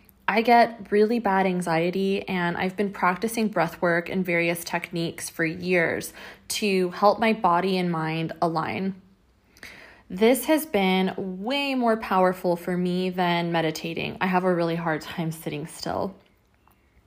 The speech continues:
Breath work has been fascinating because it's a tool that we're born with, and we rarely pay attention to it. One technique that I love and you can start doing right now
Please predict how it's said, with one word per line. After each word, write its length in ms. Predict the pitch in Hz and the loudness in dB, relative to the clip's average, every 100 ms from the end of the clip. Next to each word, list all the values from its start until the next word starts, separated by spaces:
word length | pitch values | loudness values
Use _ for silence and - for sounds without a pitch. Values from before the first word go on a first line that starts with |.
| - - - _ - | -20 -20 -20 _ -2
Breath 320 | 208 214 - | 2 4 4
work 260 | 262 247 | 4 4
has 260 | 247 220 208 | 2 0 0
been 560 | - 185 180 175 170 - - - | 0 0 0 0 -2 -10 -20 -4
fascinating 720 | 190 190 - 202 180 170 170 | -2 -2 -4 -4 -4 -4 -6
because 260 | 165 185 170 | -4 -6 -6
it's 180 | 165 | -6
a 40 | 180 | -10
tool 480 | - - 208 262 320 | -10 -4 2 2 2
that 380 | 233 202 190 | 4 4 2
we're 160 | 202 196 | 0 -2
born 500 | 170 160 165 285 320 | -2 0 2 4 2
with, 440 | 151 151 240 - - - - - - - | 0 0 -2 -6 -20 -20 -20 -20 -10 2
and 320 | 233 233 233 | 6 6 6
we 100 | 254 | 0
rarely 460 | 269 240 302 370 370 | 0 2 2 2 2
pay 160 | 359 | 0
attention 420 | 349 302 339 370 311 | 0 0 -2 -2 -2
to 200 | - 190 | -4 -2
it. 260 | - - - _ _ - - - - _ - | -4 -6 -18 _ _ -20 -20 -20 -20 _ -10
One 280 | 202 233 269 | 0 2 2
technique 640 | 330 330 - 214 202 202 | 0 -2 0 0 0 -2
that 120 | - | -2
I 160 | 190 202 | 0 0
love 460 | 202 180 170 170 - | 0 0 2 -2 -4
and 400 | 185 175 170 170 | -4 -2 -2 -4
you 240 | 180 202 | -4 -4
can 180 | 208 220 | -2 -4
start 300 | 214 190 151 | -4 -4 -6
doing 320 | 185 180 170 | -4 -2 -2
right 260 | 170 175 - | 0 0 0
now 520 | 185 180 170 160 - | -4 -4 -2 -4 -6